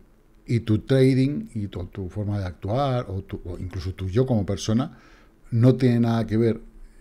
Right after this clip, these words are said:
el que era hace cinco años o diez con el que soy. Eso se llama evolucionar. Evolucionar en todos los aspectos, tanto el personal, como en el económico, como en el profesional. Pero, eh, entonces, tú hoy puedes pensar una cosa y hacer las cosas de una manera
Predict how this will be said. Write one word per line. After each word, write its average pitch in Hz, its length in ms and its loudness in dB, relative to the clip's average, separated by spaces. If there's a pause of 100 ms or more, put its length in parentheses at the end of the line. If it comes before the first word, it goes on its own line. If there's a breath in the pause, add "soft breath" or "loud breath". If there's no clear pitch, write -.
el 92 160 -12
que - 140 -6
era 107 100 -2
hace - 160 -12
cinco 113 340 0
años 98 220 -4
o 107 60 -4
diez 127 300 -2 (160)
con 156 180 -4
el 98 80 -4
que - 120 -14
soy. 90 240 -8 (640 soft breath)
Eso 104 180 -6
se 110 120 -2
llama 107 360 0
evolucionar. 92 720 -4
Evolucionar 143 400 -2
en 143 80 -4
todos 104 140 2
los 90 120 0
aspectos, - 480 -8
tanto 87 220 -6
el 85 60 -8
personal, 113 460 -2 (520 loud breath)
como 95 220 -2
en 92 60 0
el 92 160 -2
económico, 113 560 0
como 92 180 -2
en 90 60 -2
el 87 60 -6
profesional. 90 560 -6 (580 soft breath)
Pero, 214 220 -10 (520)
eh, 98 500 -10 (360)
entonces, 117 480 -4 (680)
tú 120 200 2
hoy 131 120 6
puedes 127 320 0
pensar 127 340 -2
una 127 160 0
cosa 113 220 -4
y 101 40 -4
hacer 107 160 -4
las 107 100 -4
cosas 110 160 -6
de 131 60 -4
una 127 80 0
manera 151 340 -2